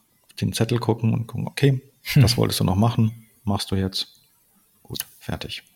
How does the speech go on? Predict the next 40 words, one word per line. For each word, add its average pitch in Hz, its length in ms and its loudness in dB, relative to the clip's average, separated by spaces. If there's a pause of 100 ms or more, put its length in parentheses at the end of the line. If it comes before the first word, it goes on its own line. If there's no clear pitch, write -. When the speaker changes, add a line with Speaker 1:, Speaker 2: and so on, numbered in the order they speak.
(120)
Speaker 2:
Das 107 180 4
ist 110 200 6
auch 104 100 8
ein 101 120 8
schöner 104 280 8
Hack, 101 260 4
ja. 110 200 6 (600)
Ich - 180 4
schreibe 120 280 4
mir 110 120 10
immer 110 140 10
Sachen 107 280 6
auf, 117 260 6
weil 110 220 8 (100)
ich 107 180 6
einfach 110 220 8
ein 110 140 10
sehr, 110 160 8
sehr 107 100 8
schlechtes 110 380 4
Gehirn 110 340 8
habe 98 240 8 (560)
und 113 140 8
ich 104 80 6
mir 110 80 10
überhaupt 104 300 6
nichts - 200 4
merken 104 300 8
kann. - 180 -4 (680)
Deswegen 110 260 4
Speaker 1:
Ja, 113 60 8
vor 123 80 10
allen 123 80 8
Speaker 2:
hab 123 60 8
ich 127 60 10
Speaker 1:
Dingen, 120 100 4
du 120 80 4
musst 156 200 6
es 120 80 4
dir 110 140 4